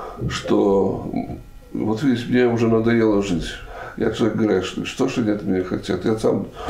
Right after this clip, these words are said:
должен поучиться уж у каких-то, э, старцев великих. Ничего я в жизни не сделал, да, по-хорошему,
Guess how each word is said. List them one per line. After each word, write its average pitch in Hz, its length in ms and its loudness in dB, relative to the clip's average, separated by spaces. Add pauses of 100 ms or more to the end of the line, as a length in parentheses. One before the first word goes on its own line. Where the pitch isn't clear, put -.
(160)
должен 95 400 0
поучиться 92 580 -2
уж 85 220 -4
у 85 140 -2
каких-то, - 580 -6 (720)
э, - 480 -2
старцев - 500 0
великих. 87 480 -2 (640)
Ничего 117 360 2
я 110 100 4
в 95 60 0
жизни 104 360 2
не 85 60 2
сделал, 113 640 2
да, 98 160 0
по-хорошему, - 1000 -2